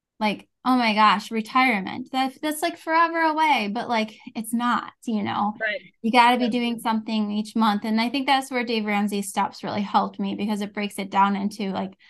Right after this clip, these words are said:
Speaker 1: saving, paying off debt, building, like, a good size emergency fund. And then from there you go into, like, saving. So instead of trying to do a little, little, little, little, little, it's like, focus on one thing, get it done. Focus on the next, get it done,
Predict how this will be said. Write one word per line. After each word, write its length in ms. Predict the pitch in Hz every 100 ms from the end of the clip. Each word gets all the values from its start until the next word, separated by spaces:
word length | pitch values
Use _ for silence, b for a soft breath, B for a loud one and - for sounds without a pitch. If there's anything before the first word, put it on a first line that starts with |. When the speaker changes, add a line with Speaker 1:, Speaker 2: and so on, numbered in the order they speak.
| B B
Speaker 1:
saving, 560 | - - 226 208 196 190
paying 420 | 196 233 226 214
off 200 | 196 202
debt, 340 | 190 190 - -
building, 400 | 233 254 262 233
like, 220 | 202 202
a 160 | 185 196 _
good 240 | - 339 330
size 380 | - 233 233 226
emergency 640 | 202 202 202 196 196 190
fund. 420 | 190 185 214 220 B B B B B -
And 180 | 240
then 140 | 233 226
from 240 | 226 214
there 200 | 220 226
you 160 | 220 202
go 120 | 185
into, 320 | 190 190 196
like, 180 | 196 185
saving. 420 | - 196 175 202
So 140 | 208 226
instead 260 | 220 254
of 80 | 247
trying 300 | 247 254 240
to 60 | 220
do 60 |
a 40 | 196
little, 320 | 226 247 233
little, 240 | 240 233
little, 300 | 220 233 214
little, 240 | 220 220 196
little, 380 | 247 220 208 220
it's 160 | 220
like, 160 | 196 202
focus 320 | 240 233 269
on 100 | 247
one 200 | 247 247
thing, 280 | 262 262 262 _ -
get 140 | 208
it 100 | 190
done. 260 | - - 220 _ _
Focus 280 | 214 254 277
on 100 | 269
the 80 | 269
next, 340 | 247 247 - _
get 100 | 240
it 120 | 226 214
done, 320 | - -